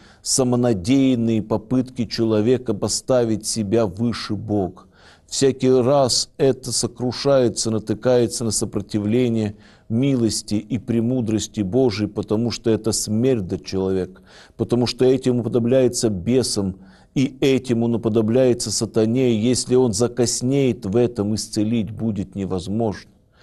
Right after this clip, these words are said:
И в конце концов, как мы знаем, вся человеческая цивилизация закончится этим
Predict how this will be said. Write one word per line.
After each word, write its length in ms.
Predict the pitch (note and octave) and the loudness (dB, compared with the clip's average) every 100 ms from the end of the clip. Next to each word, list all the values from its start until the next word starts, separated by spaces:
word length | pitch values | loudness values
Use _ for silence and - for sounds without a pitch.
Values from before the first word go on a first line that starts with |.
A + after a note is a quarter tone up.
| - - | -20 -8
И 60 | - | -8
в 100 | - | -2
конце 340 | B2 G#2+ C#3+ | -2 2 0
концов, 460 | C#3+ B2 A#2 C3+ - | 2 0 2 0 0
как 220 | B2+ B2+ | -2 -2
мы 120 | B2+ | -2
знаем, 400 | A2 B2 C#3 B2 | -2 0 2 0
вся 240 | G#2+ C#3 B2+ | 0 0 0
человеческая 840 | B2+ A#2+ A#2 C3 B2 A2 A#2+ A2+ | 0 2 2 0 -2 -4 0 0
цивилизация 840 | - A2+ G#2+ A2 G#2 B2+ A#2+ A2 | 0 -2 0 0 2 0 2 -2
закончится 880 | F#2+ A2+ - C#3 C#3 - B2+ - B2+ - | 0 -2 0 0 0 -2 -6 -2 -4 0
этим 540 | C#3+ A#2+ A#2+ G#2 F#2 | 2 2 2 -2 -4